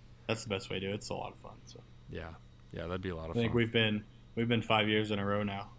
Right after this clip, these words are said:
Speaker 1: for the Super Bowl. So
Speaker 2: Wow, that's cool. And then, like, each, you know, you can bet point spread, and you can bet on who wins the game, and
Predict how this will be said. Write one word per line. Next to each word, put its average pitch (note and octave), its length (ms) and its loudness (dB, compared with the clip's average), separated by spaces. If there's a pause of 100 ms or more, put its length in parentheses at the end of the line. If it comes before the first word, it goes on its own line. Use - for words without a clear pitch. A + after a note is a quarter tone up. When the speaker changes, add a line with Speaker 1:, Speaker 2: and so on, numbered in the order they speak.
(120)
Speaker 1:
for G#2+ 80 -4
the G2+ 60 -4
Super G2 240 -6
Bowl. G2 240 -10 (120)
So - 220 -14 (440)
Speaker 2:
Wow, D#2+ 260 -6 (960)
that's G#2 160 -4
cool. F2+ 260 0 (1120)
And G3 160 2
then, G3+ 320 4
like, A#2 380 2
each, C3+ 360 0 (540)
you B2+ 320 -4
know, G#2+ 60 -2
you A2 120 -2
can A#2 140 -4
bet G#2 240 -2
point A2+ 260 -4
spread, F#2 440 -2
and D#2+ 220 -10 (540)
you G2 80 -10
can F#2+ 140 -2
bet F#2 180 4
on E2+ 140 -2
who A#2+ 160 2
wins G#2 240 2
the F#2 80 -2
game, F2+ 300 0
and D#2+ 300 -6